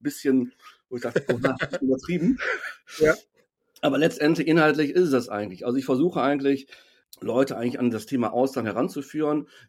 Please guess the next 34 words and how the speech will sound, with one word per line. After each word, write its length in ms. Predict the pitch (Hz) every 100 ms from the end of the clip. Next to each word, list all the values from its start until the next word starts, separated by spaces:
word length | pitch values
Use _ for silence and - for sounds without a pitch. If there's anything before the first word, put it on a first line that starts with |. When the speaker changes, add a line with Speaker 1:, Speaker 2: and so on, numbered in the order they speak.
| -
Speaker 1:
Diejenigen, 340 | 123 147 147
die 140 | 139 135
vielleicht 320 | 123 123 135
in 100 | 131
Vergangenheit 800 | 120 117 139 135 131 131 131 -
schlechte 320 | - 147 147 123
Erfahrungen 400 | 110 170 196 143
mal 100 | 139
gemacht 340 | 131 123 -
haben 120 | 127
mit 140 | 120 110
Austern, 600 | 117 120 117 110 107 - - _ _
dass 180 | - 113
ich 80 | 113
denen, 400 | 135 135 131 - - - _ - _ -
ja, 160 | 123
zeige, 360 | - 170 170 143
eben 160 | 120
eine 140 | 117 113
Auster 400 | 139 165 - 139
ist 140 | 120
nicht 80 | 131
eine 120 | 123
Auster. 320 | 127 143 151
Auster 220 | - 135 -
kann 160 | 123
gut 140 | 127 -
schmecken, 340 | - 131 131
kann 180 | 127 117
salzig 360 | 117 127 120
schmecken, 200 | - 120
kann 160 | 120 127
süß 160 | 120 127
schmecken. 460 | - 120 110 113